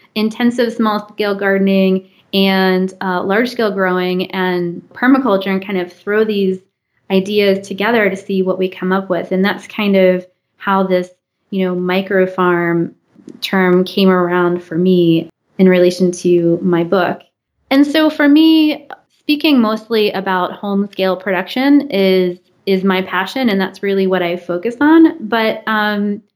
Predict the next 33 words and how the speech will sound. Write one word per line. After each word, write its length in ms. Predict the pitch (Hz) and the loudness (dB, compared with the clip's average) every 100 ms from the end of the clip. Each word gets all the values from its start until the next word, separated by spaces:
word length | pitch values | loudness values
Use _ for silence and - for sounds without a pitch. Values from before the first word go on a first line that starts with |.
| _ _ - | _ _ -2
there 160 | 262 | 0
is 380 | 262 311 381 339 - | 2 4 2 2 -2
a 100 | 254 | -4
chapter 560 | 247 226 226 220 214 202 | -2 -4 -2 -2 0 0
in 300 | 202 202 196 | 0 -2 0
my 160 | 185 | 0
book 580 | 185 - 247 202 185 - | -4 -2 0 0 -2 -6
that 140 | 208 196 | -6 -2
I 120 | 185 | -2
included. 680 | 190 190 - 185 180 175 175 | -4 -6 -6 -4 -2 -2 -4
It's 200 | - - | -10 -10
the 140 | 190 | -4
last 360 | 185 208 - - | -2 -2 -4 -12
chapter 360 | 190 190 190 | -12 -10 -10
of 200 | 185 180 | -10 -10
the 80 | 180 | -12
book, 320 | 175 196 262 _ _ _ - | -6 -8 -8 _ _ _ -6
because 260 | 208 240 262 | -2 0 2
I 120 | 254 | 2
think 260 | 254 302 294 | 4 2 2
sometimes 600 | - 240 240 226 214 208 | 0 -2 0 -2 -2 -2
when 140 | 202 | 0
we 100 | 196 | 0
go 160 | 196 196 | 0 2
down 140 | 190 | 2
this 240 | 190 190 | 0 -6
road 480 | 185 185 180 180 185 - _ _ - | -4 -2 0 0 -4 -10 _ _ -4
of 420 | 190 180 175 185 _ _ | -2 -2 -4 -8 _ _
wanting 540 | 214 202 196 190 190 190 | -10 -4 -2 0 0 -2
to 520 | - 185 180 175 180 _ _ | -4 -4 -2 -2 -6 _ _
be 160 | 196 190 | -4 -4
food 280 | 190 240 233 | -2 -2 0
producers 760 | 233 202 196 196 185 180 185 | 0 0 2 2 2 4 2